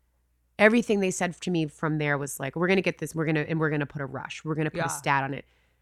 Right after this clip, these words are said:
Speaker 1: And they're doing that to help you, right? 'Cause they, they know they need to move quickly. But it scares the crap out of you 'cause it's like there's, cancer's a spectrum.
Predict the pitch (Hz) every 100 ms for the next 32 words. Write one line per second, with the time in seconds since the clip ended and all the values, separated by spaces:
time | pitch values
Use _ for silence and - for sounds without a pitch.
0 | _ _ _ - 208 196 180 _ _ _
1 | _ _ _ 202 208 170 285 339 208 -
2 | - - - 247 208 - - 143 - -
3 | 190 175 175 - 180 160 175 175 175 175
4 | 170 165 160 - 170 151 - 175 - 147
5 | 175 _ _ _ _ _ _ _ _ -
6 | 165 175 - - - - 175 160 151 -
7 | - - - - 170 - 160 147 151 -
8 | - - 185 - 175 - 185 - _ _
9 | _ _ _ - - 165 - 180 156 147
10 | 139 _ _ _ _ _ _ - - -
11 | 175 - - 226